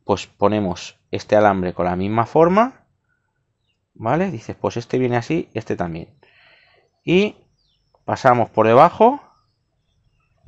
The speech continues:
¿vale? Y ya ha quedado aquí. Entonces, lo pasamos por aquí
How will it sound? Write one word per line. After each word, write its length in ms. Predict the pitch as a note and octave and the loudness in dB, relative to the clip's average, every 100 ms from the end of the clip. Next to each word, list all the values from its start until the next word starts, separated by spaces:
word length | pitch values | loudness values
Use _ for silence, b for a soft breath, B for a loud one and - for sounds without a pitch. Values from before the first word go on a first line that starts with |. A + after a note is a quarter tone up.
| - - - - _ _ _ b b b b - | -20 -20 -20 -20 _ _ _ b b b b -8
¿vale? 340 | A2+ D#3+ A3 - _ - | -2 0 0 -4 _ -12
Y 140 | A2 | -4
ya 140 | A2 B2 | 4 4
ha 60 | |
quedado 300 | A#2 G#2+ G2 | 4 2 2
aquí. 160 | F2+ F#2 | 0 -4
Entonces, 460 | F#2+ B2 - D#3 - - _ _ _ _ _ - _ _ _ _ _ _ _ _ _ | -2 0 0 -2 -4 -20 _ _ _ _ _ -20 _ _ _ _ _ _ _ _ _
lo 220 | G2+ G#2+ G2+ | -2 0 0
pasamos 420 | G#2+ C3 A#2 G2+ | -2 0 -2 -4
por 200 | - G#2 | -2 -2
aquí 440 | G#2 D#3+ G#3 A#3+ | -2 -2 -2 -4